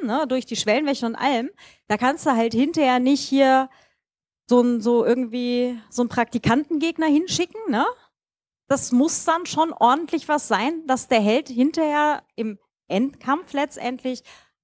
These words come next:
auch noch mal eine echte Herausforderung erlebt. Das muss so aussehen, und das haben wir ja ganz häufig auch in den Filmen und, und in den Büchern, das muss so aussehen, als würde das echt schief gehen. Ja? Muss schon denken so, ja, nee, komm, das war's jetzt, schade.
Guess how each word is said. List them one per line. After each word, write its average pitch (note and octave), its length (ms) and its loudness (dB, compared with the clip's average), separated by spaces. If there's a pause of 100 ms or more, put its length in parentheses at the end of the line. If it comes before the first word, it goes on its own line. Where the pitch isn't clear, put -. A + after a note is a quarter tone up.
(560)
auch C4+ 380 4
noch E4 240 -2
mal C#4 200 0
eine B3 240 -2
echte C4+ 300 -2
Herausforderung G3+ 880 2
erlebt. F3+ 360 -2
Das G3 140 -4
muss C4+ 260 2
so B3+ 140 -2
aussehen, E4 560 0
und C4 160 -2
das A3+ 140 -2
haben D4+ 120 2
wir C#4+ 100 2
ja G3+ 100 4
ganz G#3 240 -2
häufig A3+ 300 -2
auch G#3+ 120 -2
in A3 80 -4
den G3 120 -6
Filmen E4 280 -4
und, C#4 140 -4
und G#3+ 80 -10
in A3 60 -12
den G#3+ 180 -6
Büchern, C#4 300 0 (240)
das G3+ 140 -2
muss C#4+ 200 2
so C#4 80 0
aussehen, C4 340 -2
als A#3+ 160 -2
würde A#3 140 4
das G#3 180 0
echt - 260 0
schief A3+ 320 0
gehen. D3+ 320 -12 (300)
Ja? G#3+ 200 -12 (340)
Muss C4 200 2
schon C#4+ 160 0
denken C#4 300 0
so, C4+ 160 4 (240)
ja, G#3 120 0
nee, G#3+ 140 -4 (200)
komm, A3 200 -2 (100)
das - 180 -4
war's G3 340 2
jetzt, - 420 -4
schade. G#3+ 460 0